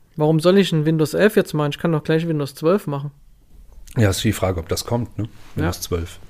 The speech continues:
Speaker 1: Es kommt ja auch demnächst das iPhone achtzehn.
Speaker 2: Ja, ja. iPhone, genau,
Speaker 1: Ja.
Speaker 2: Stichwort. Welches iPhone war denn das aktuelle, als Windows zehn auf den Markt kam? Zweitausendfünfzehn.
Speaker 1: Naja, das sind dann rund sieben Generationen gro-, grob zurück.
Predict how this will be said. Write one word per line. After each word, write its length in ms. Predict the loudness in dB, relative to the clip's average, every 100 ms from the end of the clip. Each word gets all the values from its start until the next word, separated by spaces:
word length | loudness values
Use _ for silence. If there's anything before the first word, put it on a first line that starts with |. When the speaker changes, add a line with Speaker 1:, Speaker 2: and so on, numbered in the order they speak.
| -20 -12
Speaker 1:
Es 120 | -8 -4
kommt 160 | 0
ja 80 | 2
auch 120 | 2
demnächst 320 | 0 0 0
das 100 | -2
iPhone 420 | -4 -2 -2 -2 -2
achtzehn. 680 | -4 -6 -6 -6 -6 -4
Speaker 2:
Ja, 180 | -2 -2 -4 -20 -8
ja. 160 | -6 -6 -10 -2
iPhone, 520 | 2 4 2 0 0
genau, 280 | 2 2 0
Speaker 1:
Ja. 40 | 0
Speaker 2:
Stichwort. 580 | -2 -4 -2 -2 0 2
Welches 260 | 2 2
iPhone 300 | 0 0 2
war 80 | 2
denn 80 | 0
das 120 | 0
aktuelle, 360 | -2 -2 0 -2
als 160 | -2
Windows 260 | 0 0 0
zehn 240 | 0 0
auf 200 | 2 0
den 100 | 0
Markt 260 | -2 -4 -4
kam? 260 | -4 -4 -6 -10 -12 -16 -18 -20 -20 -20 -20 -20 -20 -20 -18
Zweitausendfünfzehn. 1200 | -2 0 2 0 0 0 -2 -4 -10 -10 -8 -8 -10 -2 2 4 4 2 0 -2 -4 -4
Speaker 1:
Naja, 540 | -2 0 2 2 2
das 240 | 0 -4
sind 160 | -2 0
dann 240 | 2 0 -2 -12 -20 -20 -20 -6
rund 540 | -2 4 6 6 4
sieben 680 | -4 -6 -4 0 2 4 4
Generationen 1120 | 4 4 2 0 2 4 6 6 4 2 -2
gro-, 500 | -8 -18 -18 -10 -10
grob 460 | -6 2 2 2 -4
zurück. 560 | -4 2 2 2 -8